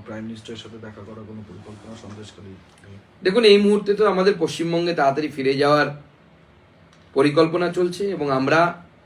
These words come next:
Speaker 2: আগামী দিনে শেখ শাহজাহান গ্রেপ্তারের না হওয়ার প্রতিবাদে এবং শেখ শাহজাহানকে গ্রেপ্তার করার দাবিতে বাহাত্তর ঘন্টা কম করে, এখন আমাদের প্ল্যানিং কমপ্লিট হয়নি, কিন্তু মিনিমাম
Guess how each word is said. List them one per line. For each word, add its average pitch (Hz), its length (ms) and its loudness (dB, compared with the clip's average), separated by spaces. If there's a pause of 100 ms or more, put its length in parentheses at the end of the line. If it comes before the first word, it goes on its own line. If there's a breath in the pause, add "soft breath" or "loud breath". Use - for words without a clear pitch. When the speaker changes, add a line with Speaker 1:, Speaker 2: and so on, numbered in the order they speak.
(340)
Speaker 2:
আগামী 165 340 2
দিনে 139 260 -2 (580)
শেখ 214 280 4
শাহজাহান 185 520 2
গ্রেপ্তারের 160 520 0 (680)
না 143 220 4
হওয়ার 185 240 6
প্রতিবাদে 135 540 -4 (360 soft breath)
এবং 151 160 0
শেখ 165 240 -2
শাহজাহানকে 170 640 2
গ্রেপ্তার 143 400 -2
করার 156 280 -4
দাবিতে 117 340 -8 (400 soft breath)
বাহাত্তর 185 640 4
ঘন্টা 170 280 4
কম 151 300 -2
করে, - 260 -10
এখন 151 180 -4
আমাদের 156 220 -2
প্ল্যানিং 147 320 -4
কমপ্লিট 147 380 -2
হয়নি, 175 220 0 (440 soft breath)
কিন্তু 175 160 4
মিনিমাম 240 480 6